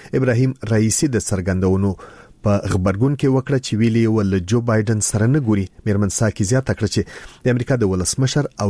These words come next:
دولت له نظره د اټومي چارو په اړه وروستۍ پریکړه د ایران د رهبر په لاس کې ده، نو ځکه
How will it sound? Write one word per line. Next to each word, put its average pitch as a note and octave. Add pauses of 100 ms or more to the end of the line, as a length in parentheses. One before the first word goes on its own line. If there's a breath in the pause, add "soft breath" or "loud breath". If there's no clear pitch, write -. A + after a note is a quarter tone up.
(160)
دولت B2+
له G#2
نظره B2+
د G#2
اټومي A#2+
چارو B2+
په -
اړه A#2+
وروستۍ G2 (100)
پریکړه -
د A#2+
ایران A2
د G2+
رهبر B2+
په G2
لاس F#2
کې G#2+
ده، F#2
نو F#2+
ځکه C#3+